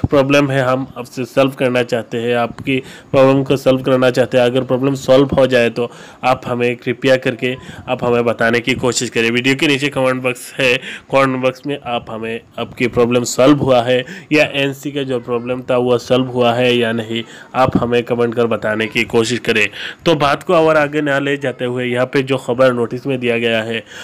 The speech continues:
उसके बाद जो बीटेट है उसी को लेकर हम बात कर लेते हैं। तो यहाँ पे आप देख पा रहे हैं कि जो पत्रांक डीएलएड स्लैश एनआईएस स्लैश एमडीएलसी केएनपी टू थाउजेंड नाइनटीन सिक्स स्लैश वन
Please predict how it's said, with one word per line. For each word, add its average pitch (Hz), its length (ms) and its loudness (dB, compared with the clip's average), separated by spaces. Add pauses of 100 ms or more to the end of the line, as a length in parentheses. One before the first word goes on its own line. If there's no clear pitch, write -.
(140)
उसके 147 260 2
बाद 135 220 4
जो 127 160 4
बीटेट 120 540 0
है 120 180 -4
उसी 117 220 -6
को 131 140 -4
लेकर 120 280 0
हम 113 220 -8 (140)
बात 113 380 -2
कर 117 180 0
लेते 113 320 0
हैं। 113 300 0 (840)
तो 175 80 4 (160)
यहाँ 156 300 4
पे 196 140 0
आप 180 240 2 (140)
देख 135 340 -2
पा 131 100 4
रहे 127 220 4
हैं 127 220 0
कि 131 220 -4
जो 120 200 -6 (480)
पत्रांक 127 460 0
डीएलएड 127 580 4 (300)
स्लैश 123 400 2 (120)
एनआईएस 123 380 0
स्लैश 117 420 -6
एमडीएलसी 120 720 -2 (380)
केएनपी 127 520 0 (360)
टू 139 100 6
थाउजेंड 127 300 2
नाइनटीन 117 420 0
सिक्स - 380 -4
स्लैश 117 360 -2 (1040)
वन 123 280 2